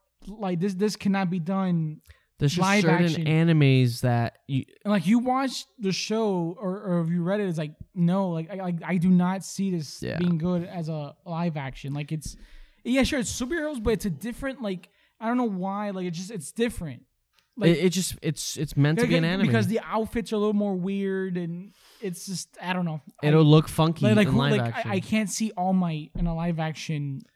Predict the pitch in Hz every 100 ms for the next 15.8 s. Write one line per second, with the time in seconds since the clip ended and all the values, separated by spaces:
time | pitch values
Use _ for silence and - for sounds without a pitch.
0 | - - 165 156 151 - 170 - 165 175
1 | 147 143 156 - 147 147 - 151 - 175
2 | 180 175 147 156 - 165 - 156 156 185
3 | 160 143 120 117 117 - _ _ _ _
4 | _ _ _ - 131 - 139 147 139 139
5 | 131 123 123 120 117 123 123 120 120 117
6 | - 113 123 139 139 135 123 117 120 123
7 | 120 123 117 113 117 113 113 - 147 160
8 | 170 175 185 170 156 160 - 139 135 117
9 | 135 135 - - - _ _ _ _ _
10 | _ _ _ _ - - - 127 127 123
11 | 123 123 120 110 58 - - - - 127
12 | 147 165 202 - - 175 151 - _ -
13 | 127 135 156 160 160 170 175 - _ _
14 | _ - _ _ - 160 147 175 226 269
15 | 262 247 170 190 202 208 - 214